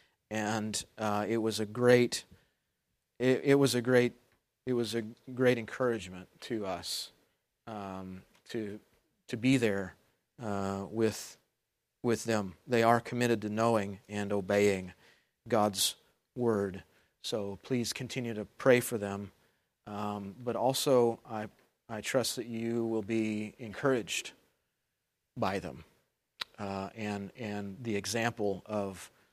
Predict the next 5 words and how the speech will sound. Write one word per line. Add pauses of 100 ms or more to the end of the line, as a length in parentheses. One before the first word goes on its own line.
(140)
of
dedication (500)
that
they
are.